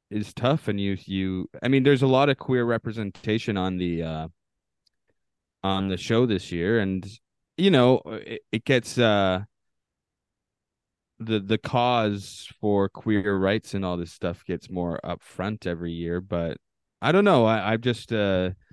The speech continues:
you get disheartened by a lot of shitty homophobia just online and otherwise. It's just, it's still really prescient. And, uh, I can,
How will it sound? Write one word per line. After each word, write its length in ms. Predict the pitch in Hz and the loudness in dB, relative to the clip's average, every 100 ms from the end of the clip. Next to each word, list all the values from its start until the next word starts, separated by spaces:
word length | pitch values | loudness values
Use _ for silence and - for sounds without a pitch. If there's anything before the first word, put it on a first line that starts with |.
| - _ | -20 _
you 120 | 117 | 0
get 220 | 123 156 127 | 2 2 2
disheartened 560 | 131 - 123 107 104 | -4 -2 -2 -4 -4
by 180 | 101 101 | 0 2
a 80 | 98 | 2
lot 220 | 98 95 | 2 0
of 80 | 90 | -2
shitty 640 | - - - - 107 101 | -8 -16 -10 -4 -2 -2
homophobia 920 | 104 98 90 98 92 92 87 85 85 - | -4 -8 -4 -2 0 0 0 -2 -4 -8
just 460 | - 90 - - _ _ _ | -8 -8 -10 -20 _ _ _
online 680 | 110 107 98 95 98 110 110 | -4 -2 -2 -4 -4 -4 -4
and 100 | 98 | -4
otherwise. 600 | 98 113 95 78 76 82 | -2 -2 -2 -4 -8 -10
It's 120 | 87 | -8
just, 240 | 101 90 101 | -6 -6 -4
it's 200 | 98 - | -4 -6
still 360 | - 113 110 | -2 0 2
really 280 | 95 104 95 | 0 -2 -2
prescient. 640 | - 98 98 87 80 80 | -4 -8 -6 -10 -10 -8
And, 140 | 87 87 - - - - | -10 -10 -14 -20 -20 -14
uh, 300 | 82 87 101 71 | -8 -6 -6 -6
I 160 | 87 | -6
can, 460 | - 107 95 - | -6 -6 -8 -10